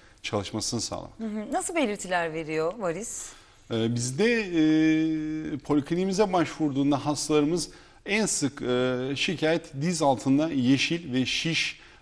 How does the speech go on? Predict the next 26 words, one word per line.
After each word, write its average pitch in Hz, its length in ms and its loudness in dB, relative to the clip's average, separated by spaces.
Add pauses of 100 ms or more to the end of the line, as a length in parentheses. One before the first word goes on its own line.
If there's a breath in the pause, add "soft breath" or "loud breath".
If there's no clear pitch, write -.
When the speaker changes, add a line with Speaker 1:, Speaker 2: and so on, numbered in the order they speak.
(120)
Speaker 1:
ciltten 135 460 2 (220)
dışarıya 131 380 2 (420)
doğru 117 240 4
kabarık 127 500 2
damarlar 117 360 4
olması. - 480 -6 (260 loud breath)
Speaker 2:
Hı. 160 320 -4
Speaker 1:
E, 117 240 2
bununla 185 380 4
birlikte 143 280 4
eşlik 131 400 0
eden 165 260 0
bacaklarda 143 600 2
şişmeler, 101 580 -2
özellikle 127 380 0
gün 135 240 4
sonuna 147 420 4
doğru 107 200 2
şişmeler, 101 560 -4 (440 loud breath)
e, 107 240 0
geceleri, 143 640 4
e, 139 1080 -6
ağrı 131 380 4
ve 147 160 2
kramp 135 360 -4
hissi. - 440 -6